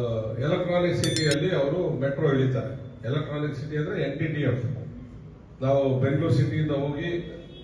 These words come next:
ಬಲಗಡೆಗೆ, ಅಂದ್ರೆ ಎಲೆಕ್ಟ್ರಾನಿಕ್ ಸಿಟಿ ಫೇಸ್ ಒನ್ ಕಡೆಗೆ ನಾವೇನು ಟೋಲ್ ಇಳಿತೀವಿ,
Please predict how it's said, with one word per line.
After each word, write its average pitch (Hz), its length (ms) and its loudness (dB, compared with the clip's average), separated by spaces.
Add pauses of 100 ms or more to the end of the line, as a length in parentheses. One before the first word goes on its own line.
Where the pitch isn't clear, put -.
ಬಲಗಡೆಗೆ, 151 800 2
ಅಂದ್ರೆ 156 260 -2 (380)
ಎಲೆಕ್ಟ್ರಾನಿಕ್ 151 500 -2
ಸಿಟಿ 147 280 -4
ಫೇಸ್ - 420 2
ಒನ್ - 380 0 (340)
ಕಡೆಗೆ 147 280 2
ನಾವೇನು 131 580 2
ಟೋಲ್ 151 200 2
ಇಳಿತೀವಿ, 127 760 0